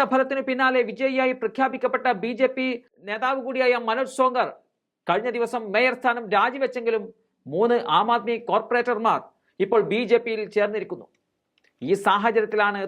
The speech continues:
തുടർവാദം മാറ്റിവെക്കാൻ സർക്കാർ അനുകൂല കക്ഷിയുടെ ആവശ്യമുണ്ടായത്. എന്നാൽ ഈ കേസിൽ കുതിരക്കച്ചവടം നടക്കുന്നതിനാൽ അസൗകര്യമുണ്ടെന്ന് നിരീക്ഷിച്ച കോടതി ഈ ആവശ്യം നിരസിക്കുകയായിരുന്നു. കേസ് പരിഗണിക്കവേ റിട്ടേണിംഗ് ഓഫീസർക്ക് സുപ്രീം കോടതിയുടെ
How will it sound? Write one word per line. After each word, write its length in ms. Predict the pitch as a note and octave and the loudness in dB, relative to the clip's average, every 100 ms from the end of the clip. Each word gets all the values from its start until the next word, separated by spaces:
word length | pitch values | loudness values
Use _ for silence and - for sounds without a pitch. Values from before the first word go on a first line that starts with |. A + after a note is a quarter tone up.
| F#3 | 0
തുടർവാദം 520 | A#3+ C#4+ D4 C#4+ C4+ B3 | 2 2 2 0 0 -2
മാറ്റിവെക്കാൻ 540 | A#3 B3 A3 - D3+ - _ _ _ - | -2 0 -2 0 -4 -4 _ _ _ -2
സർക്കാർ 280 | G#3 G3+ A#3 A3 | 0 4 2 2
അനുകൂല 360 | A#3 A#3 C#4 C4 | -2 -4 -2 0
കക്ഷിയുടെ 360 | A#3+ - A#3 A3 G3 | -2 -4 2 2 4
ആവശ്യമുണ്ടായത്. 640 | G#3 G#3+ G3+ F3 B2+ - _ _ - C3 | 0 -4 -6 -6 -8 -10 _ _ -8 -2
എന്നാൽ 220 | F3 F#3+ G3 | 2 2 2
ഈ 40 | A3 | 2
കേസിൽ 260 | A3 A3 B3 A#3+ - | 2 2 0 -4 -2
കുതിരക്കച്ചവടം 680 | C#4+ C#4+ C#4+ C4+ C4 B3+ A#3+ | 2 2 2 0 0 0 0
നടക്കുന്നതിനാൽ 600 | A#3 C4 C#4 C4+ B3 A#3+ G#3+ - _ _ - - | 0 0 -2 -2 0 0 0 -6 _ _ -6 -4
അസൗകര്യമുണ്ടെന്ന് 760 | - C4+ D4 D4+ C#4 C4 C4 A#3+ | 4 4 4 0 -2 -4 -4 -2
നിരീക്ഷിച്ച 380 | A3+ C4+ C4+ C4 B3+ | -2 -2 -4 -2 0
കോടതി 340 | A#3 C4 A#3 D#3+ - _ _ - | 2 2 2 -4 -8 _ _ -2
ഈ 40 | A#3 C4 B3 | 2 4 2
ആവശ്യം 300 | A#3+ B3 A3 G3+ | 0 -4 -2 2
നിരസിക്കുകയായിരുന്നു. 800 | C4+ C#4 - G#3+ G3 C3+ G2+ _ _ _ _ _ _ _ _ - | 2 2 -10 -4 -2 -2 -6 _ _ _ _ _ _ _ _ 2
കേസ് 280 | F3 G3+ - | 4 4 2
പരിഗണിക്കവേ 540 | G3+ A#3 A3 A#3 A3+ G#3+ - _ D3+ | 0 0 -2 2 2 0 -6 _ 0
റിട്ടേണിംഗ് 420 | F#3 A#3+ A#3+ A3 A#3 | 4 4 2 -2 -2
ഓഫീസർക്ക് 460 | A#3 A3+ A#3 A#3 A3 | -2 -4 -2 0 2
സുപ്രീം 300 | G#3+ G#3 B3+ A#3+ | 2 2 -4 2
കോടതിയുടെ 380 | A#3+ A#3 A#3 | 2 6 6